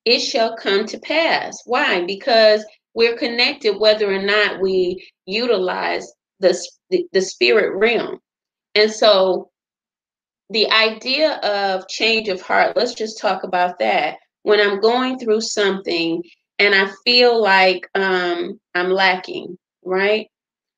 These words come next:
When I feel like I'm going through something and I'm lacking, that means that I have to change my mind.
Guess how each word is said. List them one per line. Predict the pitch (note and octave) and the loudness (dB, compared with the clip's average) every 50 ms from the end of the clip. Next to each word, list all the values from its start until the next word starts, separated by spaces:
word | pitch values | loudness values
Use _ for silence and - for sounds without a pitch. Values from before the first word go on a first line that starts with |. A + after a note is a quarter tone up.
| _ - | _ -2
When | A3+ A3 | 0 2
I | A#3 B3 B3+ | 2 2 0
feel | - - - - - D3 C#3+ | -2 -4 -2 0 0 2 2
like | - A3+ A#3 A#3+ - G3+ | 2 2 2 2 0 -2
I'm | G#3+ G3+ G3 | -2 -2 0
going | G#3 G#3+ A3+ A3+ A#3 A#3 A#3+ | 0 2 2 2 0 -2 -4
through | A#3 A3 A#3+ | -4 -6 -4
something | A#3+ - - G#3+ G#3 G3 G3+ G3+ - G3+ F#3+ F#3+ F#3+ F#3 F#3 F#3+ F#3+ G3 - _ _ _ _ _ _ - | -4 -4 -2 0 0 0 0 -2 -2 -2 0 2 4 4 2 2 0 -4 -10 _ _ _ _ _ _ 0
and | G3+ G3+ G3+ G3 G3 G3 F#3+ F#3+ - | 2 4 4 6 4 4 2 2 0
I'm | - F#3+ F#3+ F#3+ F#3+ | 0 2 2 2 2
lacking, | F#3+ G3 G#3 G#3+ A3+ B3+ B3+ - F#3 E3 D#3 D#3+ D#3+ E3+ F3 F#3 - _ _ _ _ _ _ _ _ _ _ _ _ _ _ _ _ _ _ _ _ _ - | 2 2 2 2 2 0 -2 -4 -4 -2 -2 -2 -2 -4 -8 -10 -12 _ _ _ _ _ _ _ _ _ _ _ _ _ _ _ _ _ _ _ _ _ 0
that | A3 G#3+ G#3+ A3 | 2 2 2 2
means | A#3+ A#3+ B3 B3 B3 - | 0 2 2 0 0 -2
that | - G3 G3 F#3 F#3 - | -2 -2 -2 0 0 -2
I | G3 G#3 | -2 -2
have | A3 G#3 G#3 - | -2 -4 -6 -6
to | G3+ | -10
change | - - - G3 F#3+ F#3 F#3 F#3 - | -10 -6 -2 0 0 0 0 -2 -4
my | F#3 F3 | -4 -2
mind. | F3+ F#3 G3 G#3+ A3 A#3 A3 G3+ - - - - | -2 -2 0 -2 -2 -2 -2 -4 -4 -4 -6 -8